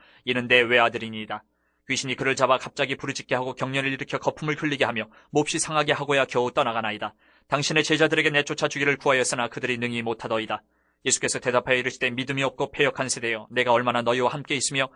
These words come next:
너희에게 참으리요 내 아들을 이리로 데리고 오라 하시니 올 때에 귀신이 그를 거꾸로 트이고 심한 경련을 일으키게 하는지라. 예수께서 더러운 귀신을 꾸짖으시고 아이를 낫게 하사 그 아버지에게 도로 주시니 사람들이 다 하나님의 위엄에 놀라니라.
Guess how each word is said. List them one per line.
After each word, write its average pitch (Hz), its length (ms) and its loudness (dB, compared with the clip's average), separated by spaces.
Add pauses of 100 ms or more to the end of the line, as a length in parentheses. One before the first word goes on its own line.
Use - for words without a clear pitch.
(120)
너희에게 151 400 6
참으리요 110 500 -4
내 117 180 4
아들을 120 320 2
이리로 139 260 -2
데리고 147 260 4
오라 147 140 6
하시니 113 340 -4 (420)
올 143 120 2
때에 151 180 4
귀신이 160 380 -2
그를 151 220 -2
거꾸로 139 300 -4
트이고 117 280 -6
심한 127 320 -2
경련을 135 360 -2
일으키게 139 320 -4
하는지라. 117 380 -2 (320)
예수께서 135 340 2
더러운 143 320 4
귀신을 147 300 -2
꾸짖으시고 147 580 -2
아이를 135 240 4
낫게 127 260 0
하사 110 240 -4
그 156 180 -2
아버지에게 139 440 2
도로 127 220 -4
주시니 113 420 -8 (240)
사람들이 117 440 0
다 113 120 6
하나님의 127 440 0
위엄에 139 240 0
놀라니라. 117 480 2